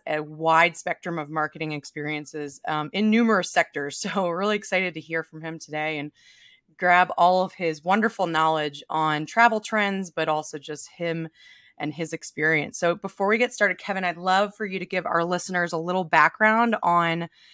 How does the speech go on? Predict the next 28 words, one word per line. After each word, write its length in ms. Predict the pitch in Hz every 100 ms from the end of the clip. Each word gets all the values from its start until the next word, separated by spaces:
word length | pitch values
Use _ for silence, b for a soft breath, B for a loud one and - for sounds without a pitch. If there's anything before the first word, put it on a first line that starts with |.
| b b
you 240 | 190 262
throughout 260 | 262 247 240
your 120 | 220
career, 640 | - 214 226 220 220 220 220 b b b
what 140 | 190
you 40 | 190
want 100 | 185
to 40 |
share 220 | - 202
with 120 | 190 -
our 100 | 175
listeners, 680 | 180 190 - 190 185 185 165
and 100 | 160
ultimately 560 | - 190 - 185 175 165
what 200 | 160 165
landed 440 | 160 160 190 202
you 280 | 160 160 151
at 180 | 156 151
G 140 | - 156
B 120 | 160
T 260 | - -
A 360 | 165 165 160 160 -
in 180 | 165
the 100 | 185 -
top 400 | - 170 165 -
dog 360 | 170 160 160 160
marketing 500 | 151 151 - 160 156
seat. 480 | - - 185 -